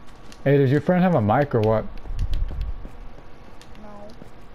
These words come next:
Speaker 2: He, he's, uh, um, he, remember Minecraft is crossplay, so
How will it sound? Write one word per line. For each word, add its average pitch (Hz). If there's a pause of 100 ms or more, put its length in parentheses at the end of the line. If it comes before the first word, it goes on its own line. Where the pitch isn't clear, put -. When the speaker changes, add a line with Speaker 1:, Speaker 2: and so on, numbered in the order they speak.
(580)
Speaker 2:
He, 214
he's, 233
uh, 220
um, 202
he, -
remember 269 (560)
Minecraft 277
is - (100)
crossplay, 262 (460)
so 220